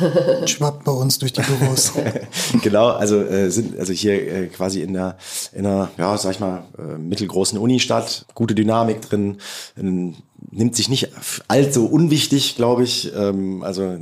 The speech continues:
Speaker 3: das, das, wir haben das Gefühl, das Weltschicksal wird hier entschieden. Aber, äh, wie ist es für euch so, äh, quasi auch so, so ein bisschen nicht Berlin zu sein?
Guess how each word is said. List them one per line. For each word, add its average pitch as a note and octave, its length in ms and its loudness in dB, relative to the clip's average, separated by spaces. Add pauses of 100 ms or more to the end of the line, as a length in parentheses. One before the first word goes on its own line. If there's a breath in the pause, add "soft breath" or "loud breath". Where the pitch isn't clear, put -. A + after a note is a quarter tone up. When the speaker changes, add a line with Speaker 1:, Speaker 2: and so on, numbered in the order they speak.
(180)
Speaker 3:
das, - 200 -10
das, F2 100 -12 (100)
wir F#2+ 120 -8
haben F#2+ 100 -4
das F#2 260 -8
Gefühl, F#2 160 -10
das E2 140 -6
Weltschicksal G2+ 540 -2
wird G2 100 -4
hier A2+ 160 0
entschieden. G#2 380 -4 (600 loud breath)
Aber, G2 580 2
äh, E2 580 0 (180)
wie G2 260 -4
ist A2+ 140 0
es C#3 140 0
für - 260 0
euch C3+ 300 2
so, A2+ 360 2
äh, G2 220 -2
quasi G#2+ 480 -2
auch C#3 300 0 (260)
so, A2+ 100 -4
so G#2+ 100 0
ein G2+ 60 -4
bisschen C3+ 520 -2 (100)
nicht C3 540 -2 (260)
Berlin C3+ 320 2
zu D#3+ 100 -4
sein? G3+ 360 -6